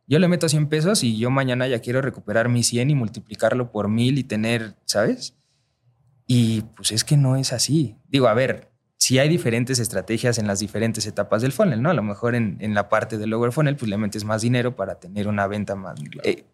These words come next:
Speaker 1: mil, mil cosas. Pero lo que pasa acá es nosotros vamos construyendo y que estos pesos que tú le vas a invertir, a lo mejor no los vas a ver inmediatos, pero los vas a ver a largo plazo.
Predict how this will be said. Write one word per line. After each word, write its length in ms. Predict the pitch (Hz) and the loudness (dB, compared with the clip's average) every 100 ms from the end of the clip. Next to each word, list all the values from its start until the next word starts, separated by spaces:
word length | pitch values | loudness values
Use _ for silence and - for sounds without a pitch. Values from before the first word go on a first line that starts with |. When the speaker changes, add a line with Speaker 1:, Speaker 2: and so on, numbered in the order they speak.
| _ 147 | _ 2
Speaker 1:
mil, 340 | 165 180 175 | 4 6 4
mil 260 | 175 185 180 | 4 2 2
cosas. 420 | 151 - - - _ _ _ _ _ _ _ | 0 0 -4 -10 _ _ _ _ _ _ _
Pero 180 | 143 139 | 4 4
lo 120 | 139 139 | 2 2
que 80 | 139 | 2
pasa 460 | 156 165 185 - | 2 2 2 0
acá 460 | 113 - 127 202 294 - | -2 0 0 0 -4 -2
es 500 | 123 127 - - - | 0 2 2 0 -4
nosotros 520 | 113 113 127 131 165 | -2 0 0 2 2
vamos 280 | 131 147 160 | 2 2 0
construyendo 920 | - 110 98 - 104 101 123 143 113 - - - - _ _ _ _ | -2 -2 -2 2 0 2 2 2 2 0 -2 -6 -14 _ _ _ _
y 120 | 117 | 0
que 260 | 113 123 127 | 2 2 2
estos 340 | 135 - 170 | 2 0 0
pesos 460 | - 117 143 143 127 | 0 2 2 0 -2
que 100 | 120 | -4
tú 160 | - 123 | 0 2
le 140 | 127 | 2
vas 180 | 123 123 | 2 2
a 20 | 131 | 0
invertir, 800 | 113 107 98 110 160 277 - _ _ - | 0 -2 -2 0 0 0 -6 _ _ -2
a 100 | 107 | 0
lo 100 | 113 | 0
mejor 300 | 104 123 120 | 0 0 2
no 100 | 135 | 2
los 180 | 131 110 | 0 0
vas 180 | 117 113 | -2 0
a 60 | |
ver 160 | 110 113 | 2 2
inmediatos, 920 | 110 104 98 117 - 349 - - - _ _ _ _ | 0 -2 0 0 0 -2 -2 -4 -6 _ _ _ _
pero 180 | - 120 | 2 2
los 160 | 104 95 | 2 0
vas 160 | 98 | 0
a 80 | 156 | 2
ver 160 | 131 123 | 2 2
a 180 | 139 101 | 2 0
largo 360 | 95 98 87 | -2 -4 -8
plazo. 360 | 87 131 - | -4 -2 -2